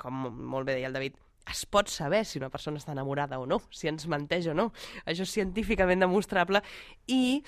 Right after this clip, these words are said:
eh, ja aprofito per avançar-vos que, malauradament, la, demà la Mare Dircent parlarà de quan les coses no van tan bé, perquè després d'aquesta època de l'amor passen coses. I, per tant, demà parlem d'infidelitat. Ja avancem el <laughs> tema.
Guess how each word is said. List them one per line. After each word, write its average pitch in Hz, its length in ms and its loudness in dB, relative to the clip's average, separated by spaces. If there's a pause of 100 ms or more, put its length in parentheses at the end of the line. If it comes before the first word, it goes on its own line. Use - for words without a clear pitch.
(260)
eh, 147 420 4
ja 151 80 0
aprofito 160 320 -4
per 156 140 0
avançar-vos 156 400 -2
que, 156 160 -2
malauradament, 143 540 0 (120)
la, 139 140 0 (500)
demà 139 280 -2 (420)
la 147 120 -4
Mare 156 160 2
Dircent 156 240 -2
parlarà 160 300 4
de 165 160 4
quan 156 320 0
les 156 220 -2
coses 226 260 -2
no 202 140 2
van 165 220 0
tan 139 220 -4
bé, 175 340 -2
perquè 143 260 -6
després 175 260 -8
d'aquesta 170 420 -6
època 151 280 -8
de 143 100 -6
l'amor 156 360 -2 (460)
passen 147 320 -6
coses. 139 440 -4
I, 143 100 -8
per 165 160 -4
tant, 185 200 2 (300)
demà 180 260 2
parlem 185 260 4
d'infidelitat. 143 840 -4 (120)
Ja 139 180 -4
avancem 139 480 -4
el 143 120 -2
<laughs> - 40 -6
tema. 196 380 4